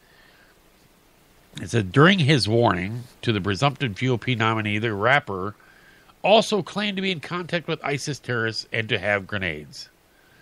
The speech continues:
And I ain't worried about isis because they called me. They want me to F with them now," says the rapper says.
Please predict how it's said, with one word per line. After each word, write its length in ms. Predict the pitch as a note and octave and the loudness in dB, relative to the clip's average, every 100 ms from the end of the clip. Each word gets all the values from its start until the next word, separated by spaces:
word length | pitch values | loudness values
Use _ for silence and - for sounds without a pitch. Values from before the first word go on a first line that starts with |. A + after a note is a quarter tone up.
| - - - _ | -20 -20 -20 _
And 140 | - G2+ | -2 4
I 100 | C#3+ | 4
ain't 200 | E3+ C#3+ | 4 2
worried 340 | E3 F#3 D#3 | 2 4 4
about 280 | D3 D3+ D3 | 4 2 2
isis 400 | D#3 D#3+ - D3 | 0 0 -2 -6
because 360 | C3 A#2+ C3 A2+ | -6 -2 -2 0
they 160 | D3 | -2
called 400 | - D#3 E3+ C#3 | -2 0 2 0
me. 320 | G#2 G2+ B2 - _ _ _ - | -2 -4 -6 -10 _ _ _ -2
They 120 | A#2 | 0
want 300 | A#2+ C#3 C#3 | 2 2 0
me 140 | C#3 | -2
to 280 | B2+ A#2 A2+ - _ - | 0 0 0 -8 _ -2
F 360 | D3 E3 - - | 2 0 -2 -12
with 260 | A#2 B2+ - | -2 -2 0
them 300 | C3 B2 A#2 | -4 -4 -2
now," 340 | A#2+ A2 G2 | 0 0 -2
says 340 | F2+ - G#2+ F#2+ - | -6 -8 -8 -8 -14
the 100 | G2 | -8
rapper 320 | G2 G2 F#2 | -2 -2 -4
says. 380 | D#2+ F#2+ F#2+ A2 | -10 -8 -6 -8